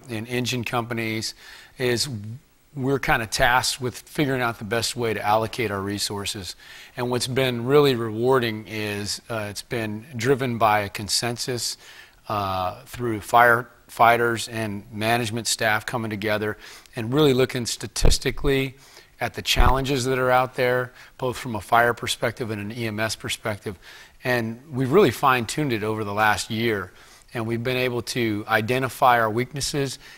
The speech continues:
and really address them so that we can be not only more efficient, um, but smarter with the way we do business. And I think that's what the citizens, um, are seeing and are, are feeling, and, and it really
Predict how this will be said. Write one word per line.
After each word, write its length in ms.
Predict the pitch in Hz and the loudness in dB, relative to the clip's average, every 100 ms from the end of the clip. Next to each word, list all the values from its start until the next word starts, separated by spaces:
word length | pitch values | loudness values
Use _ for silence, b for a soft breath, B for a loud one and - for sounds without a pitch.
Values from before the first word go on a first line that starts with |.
| B | B
and 140 | 123 117 | -8 -2
really 200 | 127 110 | 0 0
address 440 | 95 107 127 - | 0 6 6 6
them 260 | 113 101 98 B B - | -2 -4 -8 B B -10
so 160 | - | -4
that 140 | 104 113 | -4 -2
we 140 | 131 | -4
can 240 | - 117 | -2 -4
be 400 | 104 110 107 107 123 | -2 0 0 -2 0
not 180 | 123 120 | 2 2
only 160 | 110 | 0
more 280 | 107 117 113 | -2 0 0
efficient, 600 | 98 - 123 - 113 113 b b b - | -2 -2 0 0 -4 -8 b b b -4
um, 400 | 117 104 95 101 | -2 -2 -4 -10
but 180 | 110 113 | -8 -2
smarter 680 | - 135 123 127 117 98 98 123 | -2 0 4 4 4 -2 -6 -8
with 160 | 113 | -8
the 80 | 117 | -4
way 160 | 107 104 | -2 0
we 140 | 101 | -2
do 120 | 98 | -6
business. 500 | 98 117 123 107 95 | -4 -2 -2 -2 -4
And 60 | 107 | -6
I 60 | |
think 180 | 98 113 | -6 -6
that's 240 | 107 101 - | -4 -6 -8
what 80 | |
the 80 | 101 | -8
citizens, 680 | - 131 107 104 107 98 92 B B B - | -4 -4 -4 -6 -6 -8 -10 B B B -8
um, 260 | 120 101 101 | -6 -4 -6
are 120 | 101 | -2
seeing 500 | - 139 127 127 127 | 0 0 0 0 -2
and 160 | 107 104 | -6 -6
are, 180 | 98 | -6
are 160 | 104 98 | -4 -8
feeling, 500 | - 127 120 120 123 | -4 -2 -2 -4 -6
and, 340 | 104 104 98 101 | -8 -8 -8 -8
and 260 | 104 98 | -10 -8
it 60 | 101 | -8
really 420 | 110 120 110 101 | -2 0 -2 -4